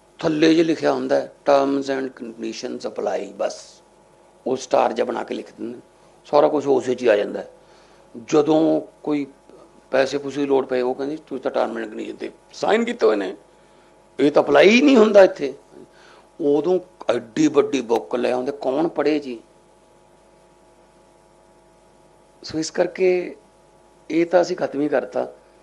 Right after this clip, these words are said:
ਵੀ ਆਹ ਭਰਦੇ, ਆਹ ਭਰਦੇ, ਆਹ ਖਾਨਾ ਭਰਦੇ, ਇਹ 'ਚ ਆਪਦੇ ਮਾਂ ਬਾਪ ਦਾ ਨਾਂ ਲਿਖਦੇ। ਆਹ ਹੁਣ ਲੈ ਕਹਿੰਦੇ, ਮੋਦੀ ਸਾਹਿਬ ਕਹਿੰਦੇ, ਕਹਿੰਦੇ ਵੀ ਨਾਨਾ ਨਾਨੀ ਦਾ ਨਾਂ ਵੀ ਦੱਸੋ ਜੇ ਵੋਟ ਪਾਉਣੀ ਹੈ।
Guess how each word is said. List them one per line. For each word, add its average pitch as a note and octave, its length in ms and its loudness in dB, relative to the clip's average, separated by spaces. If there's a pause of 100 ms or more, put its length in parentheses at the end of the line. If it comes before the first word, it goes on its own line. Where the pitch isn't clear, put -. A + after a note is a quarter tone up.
(420)
ਵੀ B2+ 400 -6
ਆਹ C3+ 280 0
ਭਰਦੇ, A#2+ 540 2
ਆਹ A#2+ 180 0
ਭਰਦੇ, A2+ 460 -4
ਆਹ A2+ 160 -2
ਖਾਨਾ A#2 400 -8
ਭਰਦੇ, A2 460 -6 (840)
ਇਹ B2+ 40 2
'ਚ B2+ 100 -8
ਆਪਦੇ A2+ 180 -6
ਮਾਂ A2 260 -4
ਬਾਪ A2+ 280 -2
ਦਾ A#2 100 -8
ਨਾਂ A2 220 -8
ਲਿਖਦੇ। G#2+ 460 -10 (340)
ਆਹ A#2+ 80 -2
ਹੁਣ B2 260 -4
ਲੈ B2 140 0
ਕਹਿੰਦੇ, B2 320 -8 (520)
ਮੋਦੀ A2 240 -8
ਸਾਹਿਬ A#2 240 -4
ਕਹਿੰਦੇ, A#2 380 -8 (640)
ਕਹਿੰਦੇ C3+ 200 -4
ਵੀ B2+ 180 -4 (720)
ਨਾਨਾ G2+ 340 -4
ਨਾਨੀ F2+ 280 -8
ਦਾ F2+ 120 -4
ਨਾਂ F2+ 200 -8
ਵੀ F#2+ 80 -12
ਦੱਸੋ G2+ 340 -10
ਜੇ G2+ 100 -10
ਵੋਟ G2+ 220 -6
ਪਾਉਣੀ G2 340 -12
ਹੈ। - 60 -20